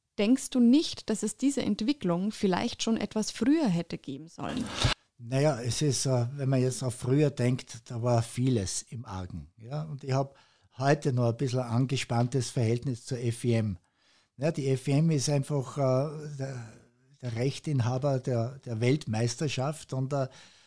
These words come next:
Speaker 2: ist halt extrem wichtig und ist auch gut, aber sie hat sich halt viele, viele Jahre überhaupt nicht um die Fahrer gekümmert. Sie haben geschaut, dass es Rennen gibt. Der Start ist, äh, um vierzehn Uhr festgelegt gewesen, ob's dabei regnet, hagelt oder sonst was, war scheißegal.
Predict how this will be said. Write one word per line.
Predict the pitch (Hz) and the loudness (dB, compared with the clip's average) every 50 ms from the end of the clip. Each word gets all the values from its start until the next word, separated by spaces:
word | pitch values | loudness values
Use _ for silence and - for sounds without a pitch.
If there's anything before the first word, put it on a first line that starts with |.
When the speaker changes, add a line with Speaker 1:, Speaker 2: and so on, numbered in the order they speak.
| _ _ _ _ _ | _ _ _ _ _
Speaker 2:
ist | - 160 139 - | -6 -2 0 2
halt | 170 165 147 | 2 2 2
extrem | 160 147 - - - 165 165 151 135 | 0 -2 -2 -4 -2 0 2 2 2
wichtig | 135 170 170 - - - 123 113 117 | 2 2 0 0 -2 -4 -4 -4 -2
und | 120 120 143 | -2 -2 -2
ist | 139 123 - | -2 -2 0
auch | 143 131 - - | -2 -2 -4 -4
gut, | - 151 165 175 - 151 | -6 -6 -6 -6 -6 -4
aber | 131 120 131 139 | -4 -2 -2 -2
sie | - 147 123 | 0 0 2
hat | 120 127 156 151 - | 2 2 0 0 0
sich | 180 151 | 0 2
halt | 139 147 147 147 - - _ _ _ _ _ | 2 2 0 -2 -6 -18 _ _ _ _ _
viele, | _ - 175 190 190 185 175 156 | _ -4 0 0 2 2 2 0
viele | 123 - - 143 139 135 135 | 0 -2 -2 -2 0 0 2
Jahre | 127 117 107 101 110 117 120 120 117 120 - _ _ _ _ _ _ _ _ _ | 0 0 0 0 -2 -2 -2 -4 -4 -6 -10 _ _ _ _ _ _ _ _ _
überhaupt | - 170 151 147 135 117 101 90 90 101 - - - - | -6 0 0 0 2 0 -2 -4 -4 -6 -6 -8 -8 -12
nicht | 92 80 - _ _ | -14 -14 -16 _ _
um | - 123 117 | -20 -16 -10
die | 117 120 | -8 -6
Fahrer | - - 113 107 104 104 107 | -4 -2 -2 -2 -2 -2 -4
gekümmert. | - 104 101 - - 110 104 101 92 87 87 - | -4 -6 -6 -6 -6 -4 -4 -4 -4 -6 -8 -8
Sie | 113 117 | -6 -6
haben | 117 117 | -6 -4
geschaut, | - - 143 151 156 151 | -4 -2 -2 -2 0 -2
dass | 135 117 - | -2 -2 -2
es | 113 107 - 110 | -2 -4 -4 -2
Rennen | 117 120 120 120 117 113 107 | 0 0 2 2 2 0 0
gibt. | - - 170 180 180 - - _ - - - _ _ _ _ _ - | 0 2 2 2 0 -2 -10 _ -20 -20 -20 _ _ _ _ _ -6
Der | 143 123 | -4 -4
Start | - - 143 143 147 147 - | -2 0 0 0 0 0 0
ist, | 139 123 - - | -2 0 0 0
äh, | 143 | 2
um | 127 120 120 120 160 - - 156 123 | 4 4 4 2 0 -2 -6 -6 -6
vierzehn | 113 - 151 151 143 - - 139 135 | -4 0 0 0 0 0 0 0 0
Uhr | 123 117 | 0 0
festgelegt | - 143 160 151 - - 170 160 147 - 147 | 0 0 0 -2 -2 -2 -4 -4 -4 -2 -2
gewesen, | 147 143 135 143 151 | 0 0 0 0 -2
ob's | 156 160 131 - - - | -2 -4 -6 -6 -4 -4
dabei | 143 123 113 117 110 107 | -4 -4 -2 -2 -2 0
regnet, | 107 113 127 131 131 - 147 139 123 - - | 0 0 2 2 2 2 0 -2 -2 -4 -4
hagelt | 113 113 117 113 120 120 113 101 | -6 -4 -4 -4 -4 -4 -4 -4
oder | 107 107 | -4 -4
sonst | 101 - 117 120 131 - - | -4 -2 -2 -2 -2 -4 -4
was, | 127 120 107 - | -6 -6 -6 -6
war | 104 98 90 | -8 -8 -8
scheißegal. | 92 - 110 107 104 - - 95 98 - 131 143 165 180 175 | -8 -8 -8 -8 -8 -8 -10 -10 -8 -4 -2 0 0 0 -2